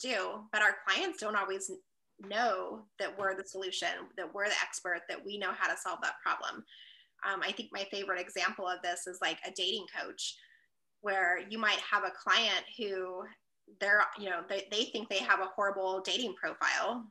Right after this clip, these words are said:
and you're telling people, like, "I'm gonna help you find your soulmate and, like, you know, find the love of your life and, like, you'll have a perfect life," or whatever, like, like, you have, like, that difference, but you're over here talking about the soulmate,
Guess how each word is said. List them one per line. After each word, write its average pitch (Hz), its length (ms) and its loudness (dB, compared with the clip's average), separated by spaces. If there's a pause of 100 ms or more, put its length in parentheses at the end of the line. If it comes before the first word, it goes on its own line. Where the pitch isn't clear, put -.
(340)
and 196 200 -4
you're 226 400 6 (140)
telling 208 280 4
people, 208 240 -6
like, 196 140 4
"I'm 277 100 8
gonna 330 140 6
help 294 180 0
you 254 120 0
find 269 200 8
your 226 120 6
soulmate 247 600 6
and, 202 100 0
like, 175 280 0 (1080)
you 233 160 -6
know, 190 260 0 (880)
find 240 220 8
the 214 160 6 (140)
love 240 180 10
of 247 140 4
your 240 120 8
life 233 380 8
and, 196 100 0
like, 190 160 2
you'll 214 100 -4
have 220 120 2
a - 60 2
perfect 285 400 6
life," 233 320 10
or 180 100 6
whatever, 175 320 8
like, 175 240 4 (220)
like, 208 180 -4
you 208 180 0
have, 208 200 10
like, 196 160 8
that 170 160 10
difference, 196 440 8 (380)
but 202 180 8
you're 247 200 12
over 240 120 12
here 220 160 10
talking 214 280 8
about 185 160 6
the 190 60 2
soulmate, 190 580 6